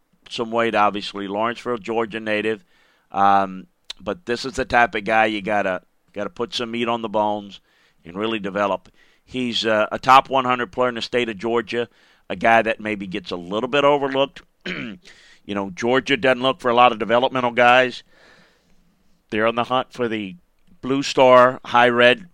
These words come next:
type guys, um, you know, five-star, four-star plus guys.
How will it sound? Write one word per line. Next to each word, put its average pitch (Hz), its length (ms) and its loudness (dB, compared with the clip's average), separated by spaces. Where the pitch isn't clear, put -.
type 117 240 0
guys, 117 640 4
um, 98 400 -8
you 92 100 -12
know, 90 80 -12
five-star, 110 880 0
four-star 107 480 -4
plus 110 320 -2
guys. 107 400 0